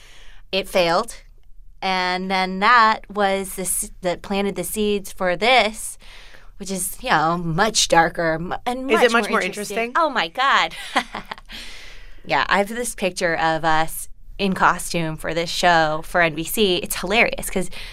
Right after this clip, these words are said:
Speaker 1: I think it's, it's set in New York.
Speaker 2: Uh-huh.
Speaker 1: I mean, we are, like, the network T V. Can you imagine a network
Speaker 2: The
Speaker 1: T V
Speaker 2: network
Speaker 1: version of
Speaker 2: <sighs>
Speaker 1: Russian Doll?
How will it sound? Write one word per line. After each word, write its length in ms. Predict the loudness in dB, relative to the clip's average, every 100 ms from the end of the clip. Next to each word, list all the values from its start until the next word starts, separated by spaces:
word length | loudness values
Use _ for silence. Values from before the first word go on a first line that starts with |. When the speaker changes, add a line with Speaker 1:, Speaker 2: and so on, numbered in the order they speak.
| -8
Speaker 1:
I 80 | -4
think 160 | 2 4
it's, 300 | 4 0 -8
it's 160 | -6 2
set 220 | 4 4
in 380 | 0 -4 -6 -10 -6
New 80 |
York. 400 | 0 2 0 -4 -12 -2
Speaker 2:
Uh-huh. 420 | 0 4 4 2 -2 0
Speaker 1:
I 80 |
mean, 180 | 0 0
we 160 | 0 4
are, 160 | 4
like, 300 | 4 0 -2 -16
the 420 | -14 -8 0 2
network 680 | 2 4 4 4 2 0 0
T 180 | -6 -8
V. 60 | -8
Can 160 | -6
you 100 | -2
imagine 340 | 2 4 2 -2
a 80 | -4
network 340 | -4 -2 0
Speaker 2:
The 80 | 2
Speaker 1:
T 40 |
V 60 | 2
Speaker 2:
network 220 | 2 2
Speaker 1:
version 340 | 0 0 -4
of 100 | -4
Speaker 2:
<sighs> 80 | -2
Speaker 1:
Russian 260 | -2 -4 0
Doll? 460 | 4 4 4 0